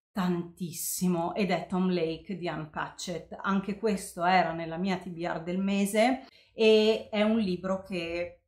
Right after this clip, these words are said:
qui veramente ha svoltato verso la metà e mi ha portata verso vette altissime. Questo l'ho letto insieme a Valentina, Valentina lettrice compulsiva, era uno dei due libri per la nostra estate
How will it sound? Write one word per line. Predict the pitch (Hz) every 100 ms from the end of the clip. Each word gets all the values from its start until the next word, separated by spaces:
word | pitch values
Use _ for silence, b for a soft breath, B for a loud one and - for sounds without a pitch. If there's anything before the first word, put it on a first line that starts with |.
| _ _ _
qui | - 262 285 294
veramente | 202 214 214 202 190 185 - 208 196 196
ha | - 190
svoltato | 180 160 175 185 185 185 - 190 170 170 190 185 175
verso | 180 170 - - 190
la | 180
metà | 180 175 196 175 185 208 - B B _ _ -
e | 202 190 185 185 180 214
mi | 202 214 208
ha | 180 -
portata | 208 180 - 202 175 214
verso | 185 190 196 - 208
vette | 180 175 - 190
altissime. | 175 175 - 175 - - 180 170
Questo | 254 254 311
l'ho | 233
letto | 185 -
insieme | 202 - 202 202
a |
Valentina, | 185 180 185 190 202 190 208 247
Valentina | 175 170 - 185
lettrice | 180 175 175 -
compulsiva, | 185 180 180 208 - - 196 202 208 233
era | 220 202
uno | 214 240 196
dei | 185 185
due | 214
libri | 220 180 185 196
per | 190 180
la |
nostra | 180 170 - 214
estate | 214 - 196 156 160 180 190